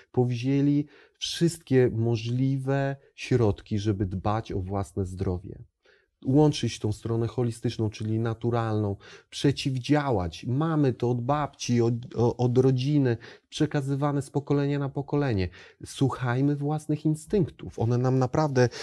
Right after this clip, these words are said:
y, to serce to jest właśnie instynkt. Umysł to jest ta teoria, prawda? Tą teorię można użyć jako siłę.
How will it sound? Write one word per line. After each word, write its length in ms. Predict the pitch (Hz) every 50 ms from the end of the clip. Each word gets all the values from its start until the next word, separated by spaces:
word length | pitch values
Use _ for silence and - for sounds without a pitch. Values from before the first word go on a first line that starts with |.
| - - - -
y, 160 | 123 127 120
to 160 | - - 120 110
serce 500 | - - - 165 175 170 - - 104 95
to 100 | - 107
jest 180 | 101 - -
właśnie 280 | 107 107 104 - - 110
instynkt. 800 | - - 127 123 123 - - - - 85 80 - - - - - -
Umysł 600 | - 131 117 117 104 104 107 127 180 202 - - - - - -
to 80 | - 117
jest 160 | 110 - -
ta 100 | - 117
teoria, 720 | - - 123 131 156 180 196 165 113 92 87 90 - - - -
prawda? 460 | - 104 101 98 98 92 101 117 - - - - -
Tą 160 | - 117 107 107
teorię 400 | 113 120 113 117 120 120 123 120
można 400 | 117 113 113 110 113 113 117 113 - - - -
użyć 520 | - 165 220 240 175 107 95 90 82 -
jako 220 | 101 101 - -
siłę. 500 | - - - - 180 220 226 175 110 90